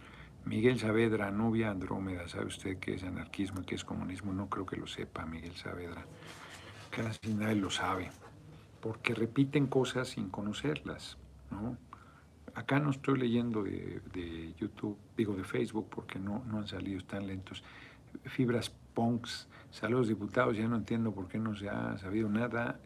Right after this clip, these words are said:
ya no alcancé a leer de qué no se ha sabido nada. Bueno, este, este pone punto después de cada palabra que van a redactar. Apocalíptico, Anemón Oroña, "Fue un día de mucho trabajo", sí. Desde Chiapas, un gran saludo, usted es mi gallo para presidente.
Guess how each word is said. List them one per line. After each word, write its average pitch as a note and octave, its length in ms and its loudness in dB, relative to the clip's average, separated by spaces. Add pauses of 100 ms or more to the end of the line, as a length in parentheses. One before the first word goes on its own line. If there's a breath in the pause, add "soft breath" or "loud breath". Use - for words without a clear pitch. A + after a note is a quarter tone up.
ya F2+ 140 -4
no F#2 100 -2
alcancé F2 400 -6
a F#2 40 -2
leer F2 200 -4
de D#2+ 100 -6
qué - 140 -8
no F2+ 80 -4
se F2+ 120 -6
ha - 20 -4
sabido E2 320 -6
nada. - 360 -10 (1300)
Bueno, F#2+ 220 -6
este, - 360 -4
este - 200 -8
pone G2+ 260 -4
punto G2 320 -6
después - 260 -6
de F#2 80 -6
cada F#2 180 -6
palabra F2 460 -6
que - 80 -12
van G2+ 180 -6
a F#2+ 80 -6
redactar. F#2 500 -4
Apocalíptico, G2 840 0
Anemón G2 500 -4
Oroña, F#2 480 -6 (140)
"Fue G#2 160 -6
un G2+ 60 -2
día G2 120 0
de G2 60 -4
mucho F#2+ 280 -6
trabajo", F#2+ 420 -2
sí. A2 220 0 (420 loud breath)
Desde B2 240 8
Chiapas, D#3 380 10
un D3+ 80 8
gran D3+ 200 8
saludo, A#2+ 260 6
usted B2 200 2
es G#2+ 40 0
mi A2 120 2
gallo G#2+ 280 2
para F#2 200 -2
presidente. F#2+ 600 -4